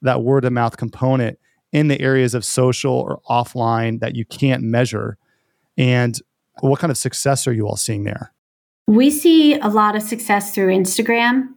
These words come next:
Speaker 2: I mean, we have a heavy presence there. We post on Story daily. We post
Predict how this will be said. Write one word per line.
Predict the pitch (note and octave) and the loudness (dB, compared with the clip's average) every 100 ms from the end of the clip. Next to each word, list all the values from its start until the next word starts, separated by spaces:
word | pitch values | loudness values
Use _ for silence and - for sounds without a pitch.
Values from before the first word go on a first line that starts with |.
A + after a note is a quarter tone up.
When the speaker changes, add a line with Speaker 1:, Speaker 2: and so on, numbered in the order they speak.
| _ - | _ 0
Speaker 2:
I | |
mean, | G#3 | 2
we | G#3 A3 | 4 2
have | A3+ G#3+ G3 | 2 0 0
a | F#3 | -4
heavy | F#3+ G3+ G#3 | -4 -4 -4
presence | G#3+ G3+ G3+ G3 | -2 -2 -2 -2
there. | G3 F#3+ | 0 2
We | F#3+ | 2
post | F#3+ G3+ G3 | 0 -2 2
on | F#3+ F#3+ | 2 0
Story | - G3 F#3+ F3+ | 0 2 4 2
daily. | F#3+ G#3+ A3 G#3+ G#3 | 2 0 2 2 2
We | G3 F3+ F3+ | 2 0 0
post | F#3 F#3 F3 - - | 0 2 2 -4 -10